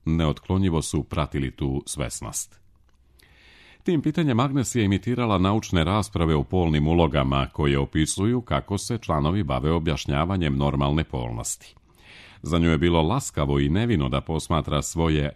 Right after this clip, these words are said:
i aktivnosti normalnih kao postupke igrača uloga ili stvaralaca uloga koji znaju,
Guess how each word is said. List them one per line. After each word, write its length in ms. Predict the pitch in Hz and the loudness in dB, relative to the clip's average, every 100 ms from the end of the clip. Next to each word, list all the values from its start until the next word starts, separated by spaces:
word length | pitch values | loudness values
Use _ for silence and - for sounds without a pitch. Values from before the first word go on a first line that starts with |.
| - | -4
i 160 | 80 | -2
aktivnosti 640 | 67 - 73 73 71 - | -2 -2 0 0 -2 -2
normalnih 640 | 71 92 90 67 65 65 - | 0 0 2 0 0 -4 -4
kao 200 | 85 80 | -2 -2
postupke 600 | - 113 - 127 - 82 | -2 -6 -4 -4 0 0
igrača 460 | 71 80 95 - 82 | 0 0 -2 -2 -2
uloga 520 | 85 107 101 95 87 | 0 0 0 -2 0
ili 300 | 85 82 - | 0 0 -2
stvaralaca 760 | - 82 87 101 67 64 69 69 | -4 -4 -2 0 0 -2 -2 0
uloga 460 | 85 73 69 67 | 2 2 0 -2
koji 280 | 64 73 67 | -2 -2 -2
znaju, 440 | 65 78 85 110 | -2 0 0 0